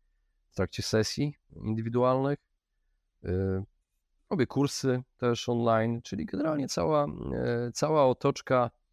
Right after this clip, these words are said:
e, związana z zarabianiem na pasji i swojej wiedzy. Więc już rzadziej mówię, że jestem tylko podcasterem. Podcast już staje się tylko narzędziem tak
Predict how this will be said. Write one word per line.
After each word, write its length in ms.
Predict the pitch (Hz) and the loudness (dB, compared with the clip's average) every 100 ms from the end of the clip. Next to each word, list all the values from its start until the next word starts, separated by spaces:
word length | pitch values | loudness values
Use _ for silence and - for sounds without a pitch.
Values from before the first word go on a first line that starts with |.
| _ _ - | _ _ -10
e, 480 | 113 110 113 113 107 | -4 0 2 2 0
związana 580 | 101 110 107 120 123 107 | 0 0 2 2 2 0
z 100 | 98 | 2
zarabianiem 720 | 110 104 113 123 123 117 104 101 | 2 2 2 2 2 0 -2 -2
na 160 | 107 | -2
pasji 600 | - 117 117 - 107 110 | 2 2 0 -2 -4 -2
i 120 | 104 - | -4 -6
swojej 480 | - 107 101 101 98 | -8 -2 2 2 2
wiedzy. 400 | 101 82 - - | 0 0 -6 -10
Więc 260 | 104 107 - _ _ - | -4 -4 -6 _ _ -4
już 180 | 139 135 | 0 2
rzadziej 320 | 139 151 135 | 4 4 4
mówię, 280 | 131 127 120 | 2 2 2
że 100 | 120 | 2
jestem 300 | 120 120 113 | 0 -2 -2
tylko 220 | 117 117 | 0 -2
podcasterem. 600 | - - 113 - 98 90 | -2 -4 -2 0 0 0
Podcast 420 | - 139 - 123 | -2 -2 -2 -2
już 120 | 107 - | -4 -2
staje 260 | 123 120 | 0 0
się 140 | - 113 | 0 -4
tylko 260 | 120 120 | -4 0
narzędziem 640 | 117 110 117 113 85 78 82 | 0 2 2 2 2 -4 -6
tak 140 | 90 | -10